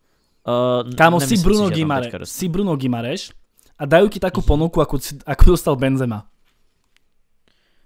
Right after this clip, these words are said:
Speaker 1: Mm,
Speaker 2: Kámo,
Speaker 1: myslím
Speaker 2: sorry, neverím tomu, že by Bruno Guimaraes váhal. Keby hráčovi typu Bruno Guimaraes dali takéto
Speaker 1: Mhm.
Speaker 2: prachy.
Speaker 1: Je,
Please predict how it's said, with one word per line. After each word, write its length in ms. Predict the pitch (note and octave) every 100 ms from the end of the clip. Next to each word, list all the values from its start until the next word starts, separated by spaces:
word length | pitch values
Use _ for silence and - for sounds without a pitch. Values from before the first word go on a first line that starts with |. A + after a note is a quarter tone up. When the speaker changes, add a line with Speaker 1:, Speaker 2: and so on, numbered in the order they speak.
| _ _ _ _ _ _ _ _ _ _
Speaker 1:
Mm, 400 | B2+ C#3+ D#3 D#3
Speaker 2:
Kámo, 220 | D#3 E3
Speaker 1:
myslím 140 | D#3 D3+
Speaker 2:
sorry, 240 | G3+ F#3+ F3+
neverím 420 | F3 F#3 F3+ E3+
tomu, 200 | E3+ E3
že 80 | D#3
by 100 | D3
Bruno 220 | D3 D3+
Guimaraes 360 | C3+ C3+ C3 B2
váhal. 380 | A#2+ A2 A2 - _ _ _ _ _ _ _ _ _ _ _ _ _ _ _ _
Keby 240 | D#3 F3+ -
hráčovi 520 | C#3+ D3+ F3 A3 G#3
typu 260 | F3+ -
Bruno 380 | C#3 A#2+ D#3 G#3+
Guimaraes 600 | D#3+ B2 A#2 A#2+ D3 - - _ -
dali 340 | B2+ C#3 C#3+ -
takéto 400 | - B2 F#3+ A#2
Speaker 1:
Mhm. 60 | -
Speaker 2:
prachy. 300 | C3 - A2+ - _ _ _ _ _ _ _ _ _ - - _ _ _ _
Speaker 1:
Je, 160 | D3+